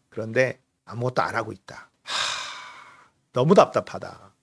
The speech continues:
그 대신에 또 이렇게 생각할 수 있죠.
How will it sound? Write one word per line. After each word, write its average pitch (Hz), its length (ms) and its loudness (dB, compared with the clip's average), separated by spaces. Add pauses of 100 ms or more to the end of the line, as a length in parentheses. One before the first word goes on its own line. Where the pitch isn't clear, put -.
(160)
그 - 60 -8
대신에 180 600 8
또 139 240 6
이렇게 120 220 0
생각할 175 520 8
수 151 160 -2
있죠. 113 280 -2